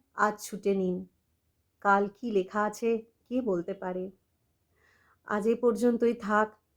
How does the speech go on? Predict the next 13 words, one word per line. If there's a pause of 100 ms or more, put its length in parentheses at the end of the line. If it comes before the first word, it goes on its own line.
মনটা
ভারী
হয়ে
যায়
এসব (100)
কথায়। (500)
নিজে
ভাবুন, (100)
শুনুন (240)
এবং (180)
অন্যকেও
এটা
শোনার